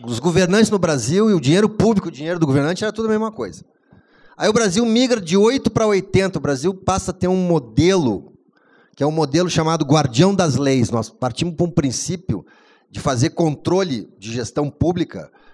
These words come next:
Nós temos hoje mais órgãos de controle, com mais poder do que muita coisa de gestão pública que deveria. Por isso que tem muita coisa que não dá certo, inclusive no Brasil, mas isso é outro deba-, debate.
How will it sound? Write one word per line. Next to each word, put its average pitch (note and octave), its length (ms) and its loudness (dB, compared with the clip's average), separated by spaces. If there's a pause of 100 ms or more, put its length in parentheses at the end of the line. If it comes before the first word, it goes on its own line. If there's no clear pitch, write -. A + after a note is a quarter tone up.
(300)
Nós A2 160 -4
temos F3+ 220 2
hoje F3+ 160 0
mais F#3 440 0
órgãos F#3+ 420 2
de - 100 -8
controle, D#3+ 640 -2
com C#3 120 -2
mais F3+ 300 0
poder D#3+ 500 -2
do F3+ 100 -12
que F3+ 120 -4
muita F#3 400 2
coisa E3+ 680 -4
de B2+ 120 -8
gestão D3 400 -2
pública D3 360 -4
que C3+ 40 -12
deveria. D3 360 -2
Por D#3+ 180 -4
isso E3 80 -8
que - 60 -18
tem F3 80 0
muita E3+ 180 0
coisa D#3+ 140 -4
que E3 80 -4
não E3 60 -4
dá E3 120 0
certo, E3 400 -2
inclusive G#2 340 -12
no B2+ 80 -6
Brasil, G#2+ 340 -12
mas C3+ 160 -10
isso - 100 -10
é - 20 -2
outro D3+ 180 -6
deba-, D3+ 280 -6 (440)
debate. A2 320 -8